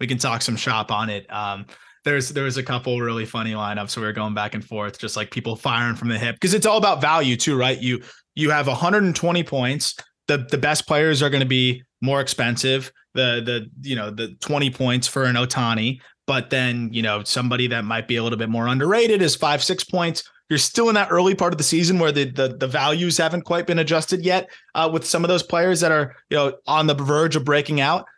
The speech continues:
So look and scoop up some guys. We talked about, like, Gleyber Torres. That's a guy that's gonna be a little bit cheaper than you might think. Like, if you're sold on that offensive onslaught, go pick him now. That link, again, is in our podcast description.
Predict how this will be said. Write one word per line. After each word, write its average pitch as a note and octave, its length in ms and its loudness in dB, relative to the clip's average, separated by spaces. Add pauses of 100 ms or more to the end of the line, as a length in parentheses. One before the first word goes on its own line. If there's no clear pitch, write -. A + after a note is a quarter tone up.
(100)
So C#3 460 0
look D#3+ 420 0
and C#3+ 180 -2
scoop D#3 340 0
up D3 140 0
some C3+ 200 -2
guys. D#3 360 2
We C#3+ 80 -2
talked E3 180 0
about, E3+ 100 0
like, C3+ 120 2
Gleyber D3 320 0
Torres. C3 680 0 (400)
That's E3 220 0
a F#3 60 0
guy F3+ 140 6
that's D#3+ 140 0
gonna D#3+ 140 2
be D3+ 80 2
a D#3 80 6
little D#3+ 160 2
bit D3 140 2
cheaper D#3 260 0
than D3 140 0
you C#3+ 80 0
might C3+ 180 0
think. G3 160 0
Like, C3 260 -4 (440)
if C#3 160 -2
you're F3 100 2
sold F3+ 320 2
on E3+ 140 2
that D#3+ 180 2
offensive D#3+ 460 2
onslaught, C#3 560 2 (260)
go D#3+ 140 2
pick F3 240 0
him C#3+ 100 2
now. C#3 360 0 (120)
That C3+ 200 0
link, D3 200 0
again, C#3 220 0
is B2+ 100 0
in C3+ 80 0
our B2+ 80 0
podcast C3+ 480 -2
description. A#3+ 540 0